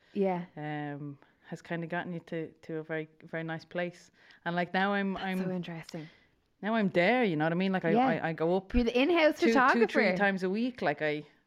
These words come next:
Speaker 2: I, uh, I'm up with the guys, um, and they're all incredible, and I just feel so honoured to be up there.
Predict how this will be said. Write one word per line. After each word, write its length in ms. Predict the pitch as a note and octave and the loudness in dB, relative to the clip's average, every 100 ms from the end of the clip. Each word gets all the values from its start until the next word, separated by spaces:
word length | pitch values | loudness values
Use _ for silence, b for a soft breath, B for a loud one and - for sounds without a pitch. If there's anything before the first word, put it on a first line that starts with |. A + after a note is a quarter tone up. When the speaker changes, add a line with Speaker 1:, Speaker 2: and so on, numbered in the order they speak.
| _ _ | _ _
Speaker 2:
I, 260 | D#3 D#3 D#3 | -10 -8 -6
uh, 180 | D#3 D3+ | -6 -8
I'm 80 | D#3 | -8
up 140 | D#3+ | -10
with 100 | E3+ | -12
the 80 | - | -10
guys, 480 | D#3 D#3+ E3+ D#3 - - | -4 -2 -2 -6 -14 -16
um, 520 | D#3+ D3 C#3+ C#3+ C#3 C#3 | -12 -10 -10 -10 -12 -14
and 140 | - D#3+ | -10 -4
they're 120 | D#3 | -2
all 140 | E3+ | -2
incredible, 460 | F3+ F3 F3+ A3+ F3 | -4 -4 -6 -6 -6
and 100 | D3 | -6
I 80 | D3+ | -6
just 200 | D3+ F3+ | -8 -8
feel 140 | F3+ | -8
so 180 | E3+ E3 | -4 -2
honoured 220 | D#3 F3+ F#3+ | -2 -2 -6
to 40 | |
be 60 | E3+ | -8
up 120 | D#3 | -8
there. 140 | D3+ | -10